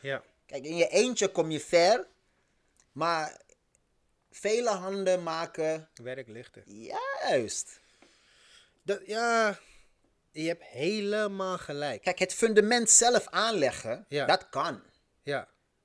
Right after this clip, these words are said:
Speaker 2: Maar op een gegeven moment, bij wijze van, wacht, architect.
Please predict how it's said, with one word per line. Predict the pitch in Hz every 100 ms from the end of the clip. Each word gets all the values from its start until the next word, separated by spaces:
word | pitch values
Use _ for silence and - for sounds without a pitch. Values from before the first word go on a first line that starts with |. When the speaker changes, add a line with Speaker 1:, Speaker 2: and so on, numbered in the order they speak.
| _
Speaker 2:
Maar | - 127
op |
een | -
gegeven | 202 220 160
moment, | 135 120 117 - _ _ _ _ _ _ _ _ _
bij | 156
wijze | 196 208 -
van, | - 151
wacht, | 120 - - _ _ - _ _ _ _
architect. | - 170 - 180 - 117 - - -